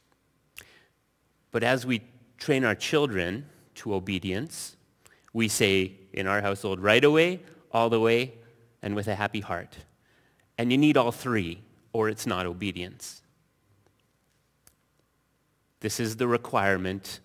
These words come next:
of our Lord. Right away, all the way,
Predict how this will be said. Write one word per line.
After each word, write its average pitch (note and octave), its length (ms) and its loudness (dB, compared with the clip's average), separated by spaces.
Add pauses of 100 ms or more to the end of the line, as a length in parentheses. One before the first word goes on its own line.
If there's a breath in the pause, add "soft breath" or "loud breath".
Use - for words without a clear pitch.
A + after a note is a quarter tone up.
(600)
of G2+ 140 -4
our G#2 120 2
Lord. A2+ 320 -2 (1120)
Right G2 220 0
away, D3+ 340 -2 (640 soft breath)
all A2 200 0
the A#2 100 0
way, B2+ 280 0